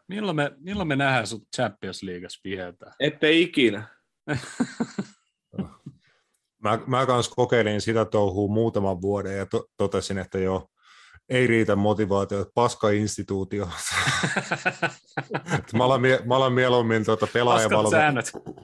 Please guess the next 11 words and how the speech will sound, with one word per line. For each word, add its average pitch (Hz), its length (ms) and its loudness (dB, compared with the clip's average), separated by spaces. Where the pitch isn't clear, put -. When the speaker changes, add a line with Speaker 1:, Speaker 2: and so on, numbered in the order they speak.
Speaker 3:
niin, 117 260 2
mä 117 80 4
alan 117 180 2
pelaajavalmentajaksi 110 1080 2
ja 110 40 6
urheilutoimenjohtajaksi, 104 1400 0
niin 101 120 -2
mä 98 120 -2
voin 104 200 0
sentään 101 400 -2
niinku 101 300 -6